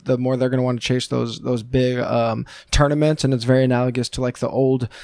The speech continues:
um, the old poker games, uh, back when, like, Poker Stars and Fan, f-, um, sorry, uh, Full Tilt were running. Uh, Sundays, like, the Sunday tournaments, the, the worst players are chasing those tournaments, but there's also a trickle-down effect to cash games. So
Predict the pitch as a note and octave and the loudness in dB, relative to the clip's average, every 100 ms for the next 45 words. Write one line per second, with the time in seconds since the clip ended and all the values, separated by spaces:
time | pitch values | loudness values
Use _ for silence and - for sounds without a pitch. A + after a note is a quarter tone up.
0 | - - A#2+ A#2+ A#2 A2+ B2+ C3 - D#3+ | -20 -6 -4 -2 -4 -4 -2 0 4 4
1 | D3+ C3+ C3 B2+ B2 A#2 G#2+ B2 A#2+ A#2 | 4 -2 -2 -4 -6 -6 -4 -2 0 0
2 | B2 B2 C3 B2 A#2+ - B2+ B2+ - B2+ | -2 -2 -4 -4 -2 0 0 -2 -2 -2
3 | A#2+ A#2 - C3+ C#3 B2+ - - - C3+ | -2 -4 -4 -2 -2 -6 -10 -12 -4 0
4 | B2+ A#2+ A#2 - B2 A#2 A#2+ B2 A#2+ - | 0 -2 -4 -2 -2 -2 -2 -2 -4 0
5 | C#3 - D#3+ D#3 C#3+ B2+ B2 B2+ - - | 0 4 2 4 0 0 -4 -8 -16 -20
6 | - - B2 A2+ - - D#3+ E3+ D#3 D3+ | -16 -6 -4 -4 -4 0 2 4 2 2
7 | C#3+ D3 C#3 C#3 C#3 - D#3 D#3 C#3+ F#3+ | -2 -2 -2 -2 -6 0 0 0 0 0
8 | F3 D3+ - - - _ _ _ _ _ | 2 0 -4 -10 -16 _ _ _ _ _
9 | D3 C#3+ C#3+ D3+ D3+ F3+ - F3+ E3+ D3 | -6 -4 -2 0 4 2 4 2 2 0
10 | - D#3+ D#3+ C#3+ - E3+ D#3 C#3 C#3 D3 | -4 -4 -2 -4 -2 0 0 -2 -4 -2
11 | C#3+ C#3+ C#3 C3+ D3+ C#3+ C#3 C3 B2 B2 | 0 0 -2 -2 -2 -2 -2 -4 -4 -6
12 | - C#3+ C3+ B2+ B2+ A#2+ G2+ - A#2+ A2+ | -4 -4 0 0 0 -6 -6 -4 -4 -6